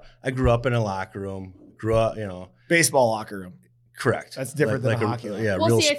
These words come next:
Speaker 1: sport.
Speaker 3: like you should call the hockey locker room the dressing room 'cause that's actually appropriately what, then you can differentiate, right? Isn't
Speaker 2: No,
Speaker 3: it
Speaker 2: we,
Speaker 3: supposed to be a
Speaker 2: no, we
Speaker 3: dressing
Speaker 2: have a
Speaker 3: room?
Speaker 2: dressing room. We have a
Speaker 1: That,
Speaker 2: change room.
Speaker 1: that's what confused me.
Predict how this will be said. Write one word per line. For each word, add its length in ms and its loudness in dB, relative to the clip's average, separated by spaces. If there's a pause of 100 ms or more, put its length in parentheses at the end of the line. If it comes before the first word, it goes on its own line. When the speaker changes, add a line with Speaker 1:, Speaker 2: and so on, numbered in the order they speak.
Speaker 1:
sport. 100 2
Speaker 3:
like 200 -2
you 80 -8
should 160 -6
call 420 2
the 140 -4
hockey 360 0
locker 280 -2
room 140 -4
the 60 -2
dressing 400 -2
room 300 -12 (100)
'cause 140 -2
that's 240 -2
actually 320 0
appropriately 640 0
what, 160 -6
then 160 0
you 80 -2
can 160 -2
differentiate, 680 -12
right? 360 -6 (240)
Isn't 100 0
Speaker 2:
No, 140 8
Speaker 3:
it 60 6
Speaker 2:
we, 120 4
Speaker 3:
supposed 240 -2
to 80 -10
be 60 2
a 40 4
Speaker 2:
no, 60 4
we 60 4
Speaker 3:
dressing 200 4
Speaker 2:
have 120 2
a 20 0
Speaker 3:
room? 80 0
Speaker 2:
dressing 360 0
room. 200 -12 (500)
We 100 6
have 60 6
a 40 6
Speaker 1:
That, 60 2
Speaker 2:
change 340 4
room. 80 4
Speaker 1:
that's 160 0
what 180 2
confused 420 2
me. 140 -10